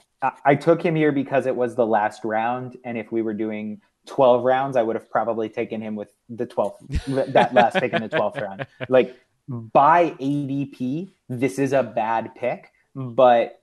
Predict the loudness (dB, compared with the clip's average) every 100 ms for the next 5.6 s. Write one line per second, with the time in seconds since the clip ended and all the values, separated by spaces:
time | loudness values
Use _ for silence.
0 | _ -4 2 2 2 -2 -2 -4 -2 -2
1 | -2 -2 -6 -6 -10 -2 -2 0 -6 -6
2 | -8 -4 -8 -6 -8 -8 -8 -12 -12 -10
3 | -10 -8 -4 -4 -4 -6 -6 -10 -10 -12
4 | -10 -12 -10 -8 -8 -10 -12 -18 -10 -8
5 | -8 -12 -18 -16 -12